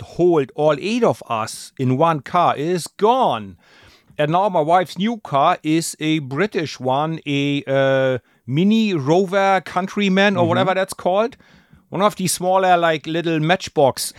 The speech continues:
Speaker 1: looking like cars. And she's super happy with it. Um, but yeah, no more big family van in the family.
Speaker 2: Do, do your sons have their own cars already?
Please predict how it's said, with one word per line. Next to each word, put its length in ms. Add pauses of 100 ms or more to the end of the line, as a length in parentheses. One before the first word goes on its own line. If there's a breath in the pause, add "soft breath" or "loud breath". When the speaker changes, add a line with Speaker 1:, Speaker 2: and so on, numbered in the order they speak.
Speaker 1:
looking 340
like 460
cars. 420 (380 soft breath)
And 120
she's 200
super 720
happy 400
with 280
it. 240 (800 soft breath)
Um, 400 (580)
but 220
yeah, 220
no 180
more 160
big 260
family 500
van 500
in 240
the 80
family. 640
Speaker 2:
Do, 560
do 100
your 200
sons 340
have 160
their 120
own 140
cars 300
already? 380